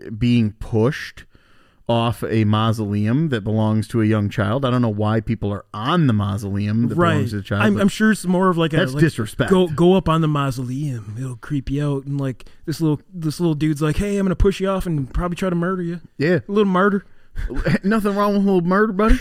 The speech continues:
Speaker 2: <laughs> It's just a little
Speaker 1: Um,
Speaker 2: martyr.
Speaker 1: but yeah, this young child apparently pushes people off of its mausoleum. Not a big deal.
Speaker 2: Yeah, he just wants to kill a
Speaker 1: Um,
Speaker 2: couple folks. <laughs>
Speaker 1: but I've got a question. Are you brave enough to go there and find out?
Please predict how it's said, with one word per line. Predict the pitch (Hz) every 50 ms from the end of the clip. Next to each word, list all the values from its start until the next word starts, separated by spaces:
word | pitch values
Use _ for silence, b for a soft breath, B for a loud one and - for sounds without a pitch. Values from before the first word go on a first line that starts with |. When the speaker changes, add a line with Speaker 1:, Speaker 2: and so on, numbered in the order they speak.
| - -
Speaker 2:
<laughs> | - -
It's | - - -
just | - 254 - 262
a |
little | 247 269 262
Speaker 1:
Um, | - 208
Speaker 2:
martyr. | 208 214 214 240 - - - - -
Speaker 1:
but | 196 277
yeah, | 285 285 208
this | 131 123 135 -
young | - 175 170 180
child | 165 - 127 104 113 123 139
apparently | 139 - 120 120 131 143 143 143
pushes | 127 - 135 135 - - 147
people | - - 143 143 147 139
off | 143 143 151 135
of | 143 143
its | 143 139 -
mausoleum. | 160 151 151 156 156 151 156 170 180 165 117 104 - - _
Not | - 208 233 233 226 214
a |
big | 196 190 220 220 196 196
deal. | 233 240 254 240 160 82 - _ _ _
Speaker 2:
Yeah, | - 175 214 233 185
he | 135
just | 131 151 185 - -
wants | 185 185 -
to | 185
kill | - - 190
a | 107 104
Speaker 1:
Um, | 98
Speaker 2:
couple | 95 - 95 95
folks. | - - 151 143 139 135 123 - - - - - - - -
<laughs> | - -
Speaker 1:
but | 139 175
I've | 202 220 202
got | 214 196 185
a | 175
question. | - - 139 139 - - - 92 78 - - -
Are | 120
you | 131 143 190 196
brave | 139 117 107 101 104 110 117 117
enough | 123 117 113 117 120 - - - - - - - - - - - - - - - - - -
to | - 123
go | 110 117 117 117
there | 113 113 113
and | 110 107
find | - 123 110 110 104
out? | 101 104 117 -